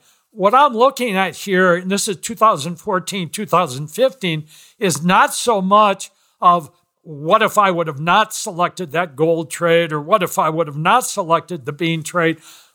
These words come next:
but what if I would have selected the gold trade and covered my trade if it ever closed a single day as a loser? What happens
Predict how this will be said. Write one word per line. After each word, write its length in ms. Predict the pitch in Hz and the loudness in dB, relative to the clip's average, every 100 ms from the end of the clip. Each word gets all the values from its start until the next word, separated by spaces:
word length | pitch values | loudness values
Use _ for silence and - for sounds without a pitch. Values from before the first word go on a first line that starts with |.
| _ | _
but 240 | 180 190 | 0 0
what 220 | 160 220 330 | 2 2 2
if 160 | 311 | 4
I 100 | 262 | 4
would 100 | 247 | 4
have 100 | 214 | 2
selected 600 | - 220 202 208 - 160 | -4 -2 2 0 -2 -6
the 80 | 160 | -4
gold 320 | 151 202 220 | 0 2 0
trade 500 | - 185 170 156 156 _ _ _ | -2 2 2 2 -4 _ _ _
and 320 | 175 156 - | -4 -4 -6
covered 460 | - 247 262 208 170 | 2 2 4 2 2
my 160 | 185 | 0
trade 640 | 190 - - 208 190 180 - _ _ | 0 -6 -4 0 0 0 -6 _ _
if 160 | 208 | 0
it 100 | 202 - | 0 0
ever 260 | 247 254 240 | 2 2 0
closed 520 | - 226 208 202 135 | -2 0 2 2 -2
a 60 | 151 | -8
single 440 | - 220 196 180 | -8 -6 -4 -4
day 260 | 156 175 165 | 0 2 2
as 160 | 143 | -2
a 60 | 143 | -6
loser? 520 | 147 156 135 113 107 _ - - - _ - | -4 -4 -4 -10 -20 _ -20 -20 -20 _ -4
What 280 | 156 269 | 4 4
happens 680 | 247 226 220 220 214 196 170 | 4 4 2 2 -2 -4 -6